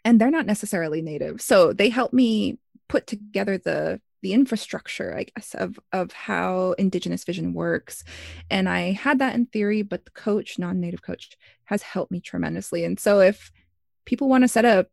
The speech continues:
the uni-, U S version, A S, A P T N U S, I heard they keep trying.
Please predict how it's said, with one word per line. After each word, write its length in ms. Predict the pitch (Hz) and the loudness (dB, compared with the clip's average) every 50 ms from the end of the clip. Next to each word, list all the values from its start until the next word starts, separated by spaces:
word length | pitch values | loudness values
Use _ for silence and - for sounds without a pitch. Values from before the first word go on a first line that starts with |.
| _ _ _ _ _ _ _ _ _ _ _ _ - | _ _ _ _ _ _ _ _ _ _ _ _ -8
the 160 | 196 202 202 | -2 -2 -2
uni-, 380 | 180 185 196 202 196 202 202 - - | 0 0 0 2 2 2 0 0 0
U 140 | 208 220 202 | 0 2 4
S 200 | 202 220 - - | 2 2 0 0
version, 440 | - 190 185 190 - 185 170 - - - | 0 0 0 0 0 -2 -4 -4 -2 0
A 160 | 202 214 233 | 0 0 0
S, 280 | 233 220 220 214 - - _ _ _ - | 0 -2 -6 -8 -12 -18 _ _ _ 0
A 100 | - 214 208 | 0 0 2
P 120 | - 233 | 0 -4
T 180 | - - 214 185 | -4 -2 -2 -2
N 200 | 175 180 185 190 190 | 0 0 0 -2 -2
U 300 | 180 175 185 190 196 196 | -2 -2 -2 0 0 0
S, 580 | 196 214 214 214 - - - - - - _ _ _ _ - - - - _ _ _ _ _ - | -2 -2 -4 -8 -10 -18 -20 -20 -20 -20 _ _ _ _ -20 -20 -20 -20 _ _ _ _ _ -8
I 60 | 226 | -8
heard 260 | 190 202 220 226 214 | -6 -2 0 0 0
they 120 | - 208 208 | 0 0 -2
keep 360 | - - - 240 214 - - | -2 -2 -2 -2 -2 -2 -6
trying. 840 | - - - 247 214 202 202 185 170 175 180 170 160 160 190 208 | -12 -6 -2 0 0 0 0 -2 -2 -4 -4 -4 -4 -2 -2 -2